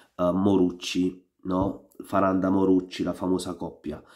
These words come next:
Prima però ragazzi vi chiedo un'iscrizione al canale,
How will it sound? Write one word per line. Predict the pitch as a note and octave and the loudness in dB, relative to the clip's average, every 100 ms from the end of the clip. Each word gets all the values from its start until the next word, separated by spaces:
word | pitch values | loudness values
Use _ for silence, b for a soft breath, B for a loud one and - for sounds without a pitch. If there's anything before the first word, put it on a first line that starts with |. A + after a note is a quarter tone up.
| B B B B | B B B B
Prima | - C#3+ | 4 4
però | C3 A#2+ | 4 2
ragazzi | G#2+ G2+ A2+ A2+ A2 | 2 2 0 0 -2
vi | |
chiedo | G#2 G2+ | 2 2
un'iscrizione | F#2+ F#2+ - - G#2 | 2 -2 -6 -4 -2
al | F#2+ | -2
canale, | F#2 E2 D#2 | -4 -6 -6